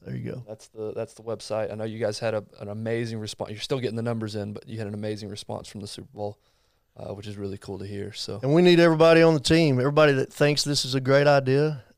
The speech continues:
Speaker 1: uh, go to he gets us partners dot com.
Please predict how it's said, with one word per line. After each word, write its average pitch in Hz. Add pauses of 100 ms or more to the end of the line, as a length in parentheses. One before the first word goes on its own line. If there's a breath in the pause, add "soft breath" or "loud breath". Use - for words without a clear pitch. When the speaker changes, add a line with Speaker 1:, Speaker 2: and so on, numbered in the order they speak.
(100)
Speaker 1:
uh, 110 (400)
go 127
to 123
he 135
gets 127
us 123
partners 135
dot 123
com. 123